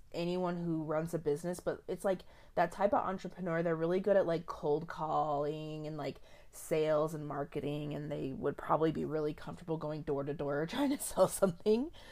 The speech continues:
Like, they're really talkative and social butterflies and really extroverted and seem to never be ab-, like, they seem to not get tired of it. Like, I'm really introverted. I'm more on the introverted side. I,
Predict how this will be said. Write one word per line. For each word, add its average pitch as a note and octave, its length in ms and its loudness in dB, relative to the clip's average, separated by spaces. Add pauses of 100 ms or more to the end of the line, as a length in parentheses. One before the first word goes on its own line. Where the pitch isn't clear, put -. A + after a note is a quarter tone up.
(220)
Like, E3+ 220 4
they're E3 160 4
really E3 340 2
talkative D#3+ 680 0
and D3 180 -6
social E3 540 -2
butterflies D3 640 -4
and D3 160 -6
really D3+ 320 -2
extroverted D#3 920 -4 (380)
and D#3+ 160 -4
seem D#3 360 -8
to - 120 -12
never D3 340 -4
be D3 300 -2
ab-, - 140 -8 (160)
like, C#3+ 240 -6
they C#3+ 180 -2
seem D#3+ 240 -6
to - 160 -10
not D3+ 180 -8
get - 140 -6
tired C3 380 -6
of E3+ 160 -2
it. - 260 0 (360)
Like, E3+ 160 2
I'm G#3 240 2
really C4+ 220 4
introverted. F#3+ 580 0
I'm E3+ 120 2
more F3+ 280 0
on D3+ 140 -6
the - 80 -10
introverted E3+ 480 -2
side. E3+ 200 2
I, D#3 160 2